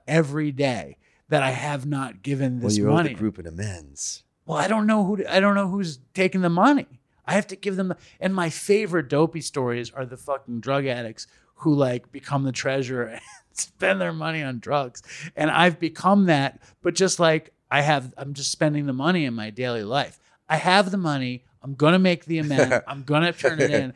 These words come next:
Speaker 2: <laughs>
Speaker 1: It's just this weird fear that I have over my head. Listen, you fucking came and brought the recovery hardcore.
Speaker 2: I'm Mister Recovery Guy.
Speaker 1: Mm-hmm.
Speaker 2: Now, there I am. I go through all that, and to me, that's about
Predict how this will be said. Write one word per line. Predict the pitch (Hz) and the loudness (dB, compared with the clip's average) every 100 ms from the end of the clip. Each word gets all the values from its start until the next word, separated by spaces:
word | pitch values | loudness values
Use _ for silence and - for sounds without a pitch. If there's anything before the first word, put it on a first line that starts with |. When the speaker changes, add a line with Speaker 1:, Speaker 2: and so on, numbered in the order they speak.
| - | -16
Speaker 2:
<laughs> | - | -8
Speaker 1:
It's | 156 147 | -6 -4
just | - 190 - | -4 -6 -4
this | 170 131 | -6 -6
weird | 120 160 160 127 | 2 4 4 0
fear | - 165 170 147 | 0 2 4 4
that | 131 | 2
I | 117 | 0
have | 127 127 123 | -2 -4 -6
over | 120 120 | -8 -10
my | 113 113 | -10 -4
head. | 139 98 _ _ _ _ | -4 -4 _ _ _ _
Listen, | 156 175 - 131 | 0 2 2 -2
you | 147 | -2
fucking | - 175 170 147 | 0 -2 -2 -8
came | 147 151 151 | -4 -4 -2
and | 131 113 | -4 0
brought | 139 139 | 0 0
the | 123 | -6
recovery | 107 - 139 123 120 | -8 -2 -2 -2 -2
hardcore. | 123 127 110 120 139 - - _ _ | 0 0 -2 2 2 2 -4 _ _
Speaker 2:
I'm | - 123 120 | 2 2 4
Mister | 113 - | 0 -2
Recovery | 98 87 92 85 | -6 0 0 0
Guy. | 82 82 82 | -8 -8 -8
Speaker 1:
Mm-hmm. | 104 127 | -12 2
Speaker 2:
Now, | 147 | 4
there | 175 | 6
I | 208 | 4
am. | 180 151 143 | 4 0 -2
I | 127 | -4
go | 123 156 | 0 2
through | 185 196 | 2 4
all | 156 135 | 6 6
that, | 127 120 107 | 4 2 0
and | 113 | -8
to | - | -8
me, | 135 120 | -4 -2
that's | 123 127 - | 2 2 2
about | 123 107 101 95 92 | -4 0 0 0 -4